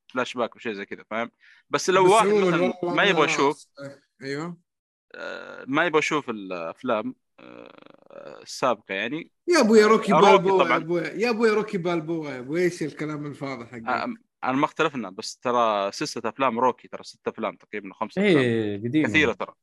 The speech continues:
Speaker 1: أنا شفتها كلها، الحمد لله. آه، قريب طبعا. بس إنه
Speaker 2: والله
Speaker 1: لما تكل-، تقول
Speaker 2: متعة.
Speaker 1: واحد شوف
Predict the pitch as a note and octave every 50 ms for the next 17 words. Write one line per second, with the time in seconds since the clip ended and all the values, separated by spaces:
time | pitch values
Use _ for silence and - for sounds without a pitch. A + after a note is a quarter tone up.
0 | _ _ _ _ _ - - D3+ E3 E3+ F#3+ B3 - - C#3+ A#2+ - F3+ D#3 A#2+
1 | F#2+ F2+ - - A#2 A2+ G#2 F#2+ F#2 F2 _ _ _ _ _ _ _ _ _ _
2 | _ - - - A#2 A#2+ C#3+ D3 D3+ B2+ _ - - F#2+ F2+ E2+ - _ _ _
3 | - A#2 B2+ - - D3+ D3+ D#3+ E3 F3 F3 - - - C#3+ C#3+ C#3 C#3+ - F#3+
4 | G#3 G3+ D3 D#3 D#3 F3 G3+ F#3 E3+ F#3 G#3 G3+ F#3+ D3 E3+ D3 _ - - -
5 | A#3+ A#3+ G#3 _